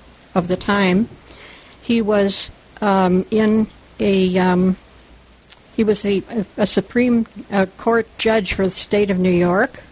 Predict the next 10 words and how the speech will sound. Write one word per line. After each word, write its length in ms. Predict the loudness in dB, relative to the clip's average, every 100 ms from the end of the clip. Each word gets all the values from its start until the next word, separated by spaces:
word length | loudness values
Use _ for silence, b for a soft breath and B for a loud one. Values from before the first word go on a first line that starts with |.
| -20 -20 -20 -20 b b b b b _ -4
and 600 | 0 2 2 2 0 -2 -10 -20 -10
he 160 | -2 0
was 200 | 0 0
also 320 | 0 0 -2
mixed 360 | 0 -2 -2
up 160 | -2 -2
with 160 | -6 -4
the 80 |
mob, 440 | -2 0 0 0 -2 -6 -20 -20 -20 -20 -20 -20 b b b b _ _ -8
and 640 | -2 0 2 2 2 0